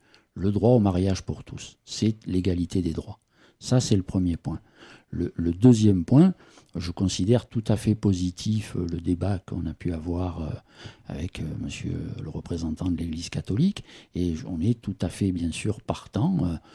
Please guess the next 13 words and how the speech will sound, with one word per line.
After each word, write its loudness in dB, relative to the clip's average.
sur -6
ces -2
questions, -6
sur -8
d'autres -4
questions, -2
pour -4
avoir 4
le 4
même 4
type 0
de 10
débat. 4